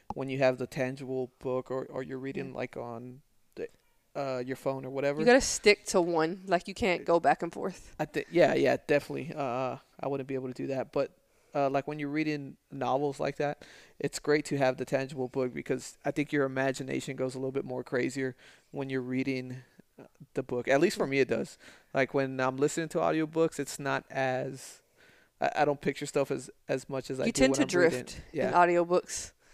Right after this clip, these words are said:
Speaker 1: Yeah.
Speaker 2: where, like, you'll be listening to a book, and then you'll start thinking about something, and then you miss everything that you just listened to, so you gotta rewind.
Speaker 1: Well, yeah, there's that. But, like, say there's said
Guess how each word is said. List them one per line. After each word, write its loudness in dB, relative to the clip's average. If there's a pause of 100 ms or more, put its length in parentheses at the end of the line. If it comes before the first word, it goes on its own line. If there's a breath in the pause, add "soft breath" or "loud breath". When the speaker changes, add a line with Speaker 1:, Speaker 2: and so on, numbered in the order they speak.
(200 soft breath)
Speaker 1:
Yeah. -10
Speaker 2:
where, 10
like, 10
you'll 6
be 4
listening 2
to 6
a 6
book, 4
and 2
then 4
you'll 6
start 2
thinking 2
about 6
something, 2 (240)
and -2
then 4
you 0
miss 4
everything 0
that 4
you 0
just -6
listened -4
to, -2
so -4
you -2
gotta 4
rewind. 0 (200)
Speaker 1:
Well, 4
yeah, 8
there's 4
that. 4 (540)
But, 6
like, 4
say 0
there's -2
said 0